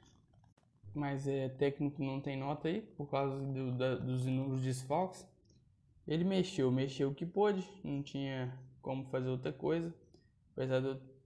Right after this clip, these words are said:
querer ver o Christian jogando mais,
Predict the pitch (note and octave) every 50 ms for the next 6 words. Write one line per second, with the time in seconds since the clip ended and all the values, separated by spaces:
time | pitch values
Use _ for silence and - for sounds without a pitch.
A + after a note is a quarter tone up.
0 | - _ _ _ - - C3+ C3 C3 C3+ C#3+ C#3+ C3 B2 B2 C3 C3+ C#3 C#3 -
1 | - - - - - _ _ - - - _ _ _ _ - - - - C3+ C3+
2 | C3 C3 - C3+ B2+ B2+ A#2+ A#2+ B2 B2 B2 C3 B2+ C3 C#3 D3+ F3 F3 - -
3 | - -